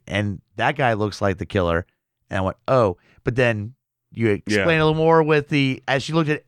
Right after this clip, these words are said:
Speaker 1: everybody, everybody there looks at the killer, and you went,
Speaker 2: Yeah.
Speaker 1: "Oh yeah, no, this
Speaker 2: Like,
Speaker 1: bitch
Speaker 2: the whole
Speaker 1: is
Speaker 2: time I'm
Speaker 1: crazy."
Speaker 2: watching, I'm like, "No, she's freaking out because this dude, she knows this guy's a killer." But then when they show the real guy, I'm like, "Oh, he wasn't acting like that at all." 'Cause they show the real guy in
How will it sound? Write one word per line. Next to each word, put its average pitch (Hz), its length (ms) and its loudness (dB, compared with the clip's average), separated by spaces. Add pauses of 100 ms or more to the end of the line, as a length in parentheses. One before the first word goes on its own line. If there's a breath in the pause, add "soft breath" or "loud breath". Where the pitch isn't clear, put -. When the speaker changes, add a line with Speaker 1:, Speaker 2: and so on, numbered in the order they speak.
Speaker 1:
everybody, 139 840 2 (340)
everybody 139 540 2
there 110 240 0
looks 104 180 0
at 107 60 -8
the 101 80 -4
killer, 92 340 0
and 90 100 -4
you 95 80 -4
went, 92 220 -4
Speaker 2:
Yeah. 104 220 2 (120)
Speaker 1:
"Oh 120 180 2
yeah, 101 260 0
no, 113 180 0
this 110 80 -2
Speaker 2:
Like, 117 60 -4
Speaker 1:
bitch 113 40 -2
Speaker 2:
the 135 60 4
whole 175 80 4
Speaker 1:
is 160 60 -2
Speaker 2:
time 170 80 4
I'm 156 40 0 (100)
Speaker 1:
crazy." 131 40 4
Speaker 2:
watching, 135 260 2
I'm 120 80 0
like, 113 120 2
"No, 127 200 2
she's 113 200 -6
freaking 113 240 2
out 113 120 2
because 104 440 -2
this 101 200 -4
dude, 101 360 0
she 104 120 -2
knows 107 200 2
this 92 80 -4
guy's 98 220 2
a - 40 -12
killer." 131 380 2 (440)
But 120 100 -4
then 151 100 4
when 151 100 4
they 131 60 2
show 135 160 2
the 123 80 4
real 160 160 4
guy, 135 160 2
I'm 120 100 0
like, 117 320 2
"Oh, 131 140 4
he 139 100 2
wasn't 139 260 0
acting 113 180 -2
like 107 80 -2
that 110 120 2
at 107 60 2
all." 120 120 4
'Cause 113 120 -4
they 117 80 0
show 160 160 2
the 139 80 2
real 147 180 4
guy 127 320 4
in 113 260 -4